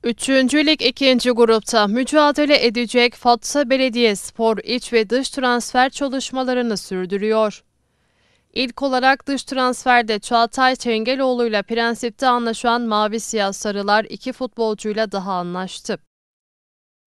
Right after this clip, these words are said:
Fatsa Belediyespor geçen sezonda takımda kaptanlık yapan Emre Kara'yla yeniden anlaştı. Önceki sezon oynadığı maçlarda iyi bir performans sergileyen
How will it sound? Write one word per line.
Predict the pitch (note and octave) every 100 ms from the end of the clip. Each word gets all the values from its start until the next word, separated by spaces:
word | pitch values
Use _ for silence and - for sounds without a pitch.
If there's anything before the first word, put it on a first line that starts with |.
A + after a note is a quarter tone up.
| _
Fatsa | A#3 G#3+ A#3 G#3
Belediyespor | G#3 G#3 G#3 G#3 - - A3+ A3
geçen | G3+ - A3 G#3+
sezonda | A3 G#3 G#3 G#3 A3
takımda | A3+ G#3 G#3+ G#3
kaptanlık | A#3 A3 G#3 - G#3+ A3+ -
yapan | A3+ G#3 G#3+ G#3+
Emre | - G3+ G#3 A3+
Kara'yla | - A3 G#3+ G3+ G3+ A3+
yeniden | A#3 G#3 G3 F#3+
anlaştı. | F#3+ F#3+ F#3+ G3 - - G#3+ - _ _ _ _ _ _ _ _ _ _ _
Önceki | G#3 A3 A3 A#3+ D4
sezon | C#4 B3+ C#4
oynadığı | C4 B3+ B3+ C4 C4
maçlarda | A#3+ A3+ - A#3 A3 G#3
iyi | E3+ A3+ A#3+
bir | B3
performans | - A#3+ A3+ A#3+ A3+ A3+ C4+
sergileyen | - B3 A3+ G3+ F#3 G3+